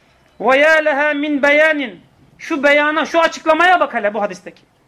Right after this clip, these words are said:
مَا أَوْضَحَهُ. Ne kadar vadıh, ne kadar açık. وَحُجَّةً مَا أَقْطَعَهَا لِلْمُنَازِ.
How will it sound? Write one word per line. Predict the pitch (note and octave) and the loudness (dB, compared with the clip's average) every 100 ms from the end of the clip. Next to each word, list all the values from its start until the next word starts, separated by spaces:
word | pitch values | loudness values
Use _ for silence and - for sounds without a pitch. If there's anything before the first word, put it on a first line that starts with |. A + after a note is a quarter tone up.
| _ _ _ _ | _ _ _ _
مَا | F#3 C4 F4+ | -4 0 2
أَوْضَحَهُ. | F4 D#4+ C4+ B3+ G3+ F#3+ F3+ - _ _ _ | 2 0 -2 -4 -2 -6 -6 -16 _ _ _
Ne | G#3+ D#4+ | -4 0
kadar | E4+ D#4+ D4 | 2 2 2
vadıh, | C4 A#3 F#3 | 0 -2 -4
ne | F#3 D4 | -6 0
kadar | C#4+ B3 | 0 0
açık. | G3+ - - _ _ _ _ _ _ _ - | -4 -12 -20 _ _ _ _ _ _ _ -2
وَحُجَّةً | C4 C4 D#4 G3 D#4 D#4 D4 B3+ - _ _ _ _ _ _ _ _ - | 0 0 -4 0 0 2 0 0 -8 _ _ _ _ _ _ _ _ -12
مَا | F3 B3+ E4+ D#4+ | -2 2 2 0
أَقْطَعَهَا | D4+ - D#4 D4+ D4 B3+ C4 | -4 -2 0 0 0 -2 -4
لِلْمُنَازِ. | B3+ B3 A#3 A3+ G#3 | -4 -6 -4 -4 -6